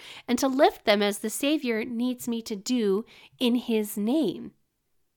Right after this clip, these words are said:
I've covenanted to do that, and I cheat myself out of the opportunity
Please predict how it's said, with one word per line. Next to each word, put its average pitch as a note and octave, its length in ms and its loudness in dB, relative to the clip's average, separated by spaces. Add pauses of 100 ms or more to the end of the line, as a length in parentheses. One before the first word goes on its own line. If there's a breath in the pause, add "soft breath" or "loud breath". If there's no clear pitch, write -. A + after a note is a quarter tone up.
(320)
I've G#3 280 6
covenanted A#3+ 840 -2
to G#3 100 -8
do C#4 300 -6
that, - 400 -6 (420 soft breath)
and A3 140 2
I G#3+ 80 4
cheat D#4 340 0
myself A#3+ 380 -2 (100)
out G#3 160 -2
of G3+ 120 -6
the - 180 -6
opportunity G#3 920 -2